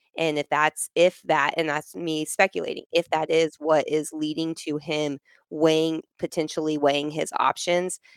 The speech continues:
then Sark said it himself, you know, at, at the regular season, after the regular season in his press conference, like, "If you're only coming to a school for money, then you're not at the right school," 'cause that's not how they want, how Sark wants to lead the program. It's not what even their recruiting pitch, you know,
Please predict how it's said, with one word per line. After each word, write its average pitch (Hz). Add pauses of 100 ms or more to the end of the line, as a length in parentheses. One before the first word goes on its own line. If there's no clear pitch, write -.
(420)
then 214
Sark 220
said 233
it 220
himself, 202
you 190
know, 180
at, 165
at -
the 180
regular 175
season, 165
after 170
the 170
regular 170
season 160
in 151
his 160
press -
conference, 151
like, 151
"If 165
you're 247
only 196
coming 185
to 147
a -
school 202
for 156
money, 180
then 156
you're 180
not 220
at -
the 170
right 156
school," -
'cause 151
that's 165
not 156
how 156
they 156
want, 156 (140)
how 165 (140)
Sark -
wants 160
to 170
lead 151
the -
program. 185 (360)
It's -
not 170
what 156 (340)
even 175
their 156
recruiting 202
pitch, 170
you 170
know, 156